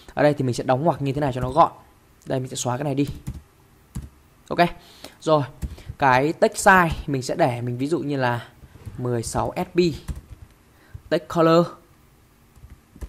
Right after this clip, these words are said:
mình sẽ để là màu black như thế này. Text style đây, chúng ta sẽ để chữ in đậm lên. Đây, các bạn nhìn thấy bên này này. Ok.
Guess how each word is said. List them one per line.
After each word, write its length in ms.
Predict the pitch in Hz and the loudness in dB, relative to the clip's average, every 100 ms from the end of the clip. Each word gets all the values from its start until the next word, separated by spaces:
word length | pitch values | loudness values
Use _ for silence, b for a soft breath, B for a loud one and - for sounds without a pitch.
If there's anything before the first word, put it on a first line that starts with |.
| - - | -16 -12
mình 100 | 123 | -10
sẽ 100 | - | -4
để 160 | 139 113 | -4 -2
là 120 | 110 | -4
màu 260 | 113 113 117 - - _ _ | 0 0 -2 -6 -18 _ _
black 260 | - 143 - - - - - - - - - | 0 0 0 -10 -18 -20 -12 -12 -12 -16 -16
như 120 | - 127 | -10 -4
thế 80 | |
này. 220 | 131 139 - b b b b b b - _ _ - | -2 -4 -6 b b b b b b -20 _ _ -6
Text 340 | 165 170 - - | -4 -2 -6 0
style 680 | 143 151 147 151 151 151 | 4 4 4 2 2 2
đây, 200 | 143 143 131 - - - | 4 2 2 -8 -20 -12
chúng 140 | 127 | 0
ta 140 | 135 135 | 2 2
sẽ 140 | - | 2
để 220 | 165 127 127 | 0 0 -2
chữ 240 | - 143 175 - - - | -4 -2 -4 -6 -18 -6
in 140 | 147 | -2
đậm 200 | 147 151 | 2 2
lên. 160 | 160 156 - - - - - - _ | 4 4 2 -4 -6 -12 -20 -20 _
Đây, 120 | 135 | -2
các 80 | 135 | 0
bạn 120 | 139 | 0
nhìn 100 | 139 | -2
thấy 120 | 123 123 | -2 0
bên 120 | 143 | 0
này 120 | 135 | 2
này. 220 | 127 120 - | 0 -2 -8
Ok. 140 | - | -4